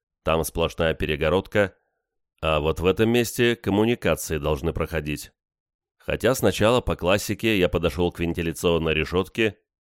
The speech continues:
она была целая, сорвал её и сунул руку, ощупывая, что там. Ага, свёрточек. Не улетел, потому что в нише.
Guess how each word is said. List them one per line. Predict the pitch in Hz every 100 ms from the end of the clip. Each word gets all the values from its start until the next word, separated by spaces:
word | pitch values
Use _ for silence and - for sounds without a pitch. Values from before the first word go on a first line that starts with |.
| _ -
она | 78 78
была | 73 78 76
целая, | - 73 78 92 - _ _ _ _ _
сорвал | - 78 78 80 110
её | 120 120 123
и | - 90
сунул | - 107 104 85
руку, | 104 - 127
ощупывая, | - 87 - 78 78 80
что | 78 - 78
там. | 73 69 - _ _ _ _ _ _ -
Ага, | - 113 80 73 - _ _ _ _ -
свёрточек. | - 107 95 87 82 - 76 - _ _ _ _ _ _ _ _ -
Не | 78
улетел, | 80 85 95 92 87 95 95 - -
потому | 82 87 87
что | 80 - 95
в |
нише. | 101 82 - 78 71